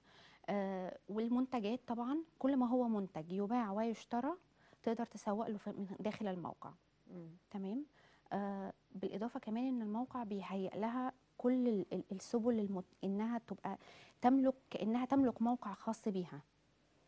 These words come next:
Speaker 1: مش
Speaker 2: مم.
Speaker 1: مجرد إن هو موقع بترفع عليه شغلها. تمام؟
Speaker 2: مم.
Speaker 1: آه، طبعًا الموقع بيتميز بحاجات عن، عن مواقع كتير، آه، بتخليه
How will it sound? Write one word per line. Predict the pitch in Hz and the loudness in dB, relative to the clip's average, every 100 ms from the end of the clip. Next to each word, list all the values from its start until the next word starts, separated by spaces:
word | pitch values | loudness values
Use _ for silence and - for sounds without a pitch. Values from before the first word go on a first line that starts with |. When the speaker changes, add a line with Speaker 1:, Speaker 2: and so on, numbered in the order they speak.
| _ | _
Speaker 1:
مش | - 185 - | -4 -2 0
Speaker 2:
مم. | |
Speaker 1:
مجرد | 196 208 226 214 | 4 4 4 2
إن | 202 | 0
هو | 196 226 220 | 0 0 2
موقع | 220 233 214 | 2 0 -2
بترفع | 190 233 220 208 | 0 -2 -2 -4
عليه | 190 196 | -2 -2
شغلها. | 208 180 175 160 156 - - - _ _ | -2 -2 -2 -4 -8 -16 -20 -20 _ _
تمام؟ | 185 185 240 285 - | -2 0 0 -2 -8
Speaker 2:
مم. | 190 180 175 | -10 -10 -4
Speaker 1:
آه، | - 202 190 185 - _ | -2 0 0 -4 -8 _
طبعًا | 240 233 247 262 - | -2 0 0 0 0
الموقع | 196 202 254 277 254 | 2 4 4 2 2
بيتميز | 196 175 185 185 202 240 240 | 0 2 2 4 4 4 2
بحاجات | 196 - 190 208 240 | 0 -2 0 0 0
عن، | 185 196 240 247 - - | -2 2 4 4 2 -2
عن | 175 202 202 | 0 2 4
مواقع | 202 226 233 202 | 4 4 2 -4
كتير، | - - 220 247 262 - - - - | -8 -4 2 2 2 -6 -18 -6 2
آه، | 196 | 2
بتخليه | 180 185 - - 190 233 285 | 4 2 0 0 4 6 4